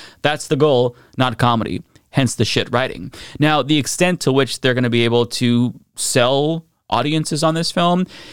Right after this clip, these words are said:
is debatable, considering the fact that this is only going to be, uh, given to their pre-existing audience, as far as I know. It's just gonna be a Daily Wire Plus exclusive, so they might just be preaching to the choir here, but ideally, they want you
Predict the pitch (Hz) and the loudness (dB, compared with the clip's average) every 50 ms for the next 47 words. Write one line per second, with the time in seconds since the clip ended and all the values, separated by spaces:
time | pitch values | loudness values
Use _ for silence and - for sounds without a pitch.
0 | - - - _ - - 127 135 120 113 113 104 107 104 110 117 117 135 139 143 | -20 -20 -20 _ -4 -2 0 0 0 -2 0 0 2 2 4 4 4 4 4 4
1 | 139 135 131 - 131 110 - 123 123 123 120 120 101 - - 123 113 113 107 101 | 2 2 2 2 2 2 4 4 4 4 4 4 4 4 2 2 2 2 -2 -2
2 | - - 113 110 - - _ _ - 127 120 110 123 - - 120 110 110 - - | 0 0 0 0 0 -6 _ _ -20 -12 -4 -2 -2 0 0 -2 -4 -4 -6 -8
3 | - - 135 127 127 123 123 123 120 107 120 113 113 113 110 - - 117 104 117 | -4 0 2 4 4 6 4 4 4 4 2 2 2 2 0 0 0 0 2 2
4 | 117 113 113 110 113 113 113 110 - - 90 110 110 104 101 98 92 92 95 - | 2 4 4 4 2 2 2 0 0 0 2 2 2 4 4 2 2 0 -2 -6
5 | - 120 107 104 123 110 123 135 127 120 117 113 113 104 - - 117 110 101 113 | -8 -8 -2 0 2 2 4 2 2 2 4 2 2 2 2 2 2 2 2 2
6 | 113 - - 131 117 - - 95 98 113 123 131 127 - 139 - - 151 147 143 | 0 2 2 2 2 2 2 0 0 2 2 0 0 0 -2 0 2 2 2 2
7 | 147 147 151 151 156 156 127 - - 135 123 117 - - 131 123 117 113 117 123 | 2 2 2 2 2 2 0 0 0 0 0 0 0 2 2 2 4 4 2 2
8 | 117 101 92 123 117 117 120 117 107 113 113 117 113 - - 117 104 - - 101 | 2 2 2 2 4 4 4 4 4 4 4 4 2 2 2 0 0 -2 -6 -8
9 | 98 - - 127 117 127 - 165 160 143 123 - - - - - - - - 165 | -10 -6 -2 0 0 0 2 0 0 -2 -2 -8 -10 -18 -18 -12 -4 0 2 4
10 | 165 165 160 160 160 175 147 180 170 - - 147 131 - 151 139 - 147 135 123 | 4 4 4 4 2 2 0 0 -2 0 0 -2 0 2 2 2 4 4 2 4
11 | 127 104 110 - - - 151 151 127 113 101 113 120 113 113 131 127 123 123 120 | 4 2 0 0 2 2 2 4 4 4 4 4 4 4 4 2 2 0 0 0
12 | 107 156 165 208 190 139 123 120 123 127 117 - - - - - - 143 156 160 | 2 4 4 6 6 6 4 4 4 2 0 -2 -8 -20 -20 -12 -2 0 2 2
13 | 156 160 180 180 175 165 - 139 131 135 151 160 135 120 117 120 120 | 4 4 4 2 2 -2 -4 -4 -2 0 2 4 4 4 4 2 0